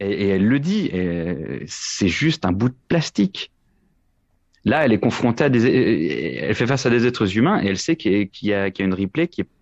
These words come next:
qui est prête à la protéger. Ça apporte une, une, une caractérisation plus humaine, outre que l'ouvrière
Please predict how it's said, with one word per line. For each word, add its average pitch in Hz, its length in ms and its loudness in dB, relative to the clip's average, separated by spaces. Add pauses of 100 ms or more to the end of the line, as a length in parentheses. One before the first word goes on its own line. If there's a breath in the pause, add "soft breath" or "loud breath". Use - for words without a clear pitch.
qui - 120 -6
est - 20 -8
prête - 400 -6 (580 soft breath)
à 98 80 0
la 92 120 2
protéger. 135 480 0 (560 soft breath)
Ça - 180 -2
apporte 139 380 -4
une, 107 180 2
une, 104 540 2
une 120 160 0
caractérisation 120 800 -2
plus 113 260 -2
humaine, 143 440 0 (440)
outre 170 300 0
que - 120 -4
l'ouvrière 123 840 0